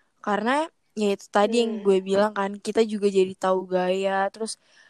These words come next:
Speaker 1: kita tuh suka, apa, pas S M P tuh kelas delapan udah mainnya ke mall ya kan. Nah,
Speaker 2: Iya.
Speaker 1: dari situlah mulai yang tadinya pakai kaos jadi pakai yang lebih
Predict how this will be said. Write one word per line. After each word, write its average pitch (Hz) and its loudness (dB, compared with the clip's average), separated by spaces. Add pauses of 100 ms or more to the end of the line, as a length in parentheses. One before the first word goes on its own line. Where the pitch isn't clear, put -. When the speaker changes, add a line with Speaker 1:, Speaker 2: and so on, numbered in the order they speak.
(120)
Speaker 1:
kita 233 -2
tuh 285 -6
suka, 208 2
apa, 294 2
pas 226 -4
S 214 -6
M 208 -8
P 240 -12
tuh 330 -12 (340)
kelas - -12
delapan 208 -4
udah 208 2
mainnya 208 -8
ke - -8
mall 214 2
ya 208 6
kan. 202 -2 (560)
Nah, 196 -2
Speaker 2:
Iya. 202 -10
Speaker 1:
dari 190 0
situlah 269 4
mulai 226 -2 (800)
yang 202 -20
tadinya 190 -14
pakai 196 -10
kaos 196 -2
jadi 185 -10
pakai 196 -12
yang 196 -14
lebih 190 -14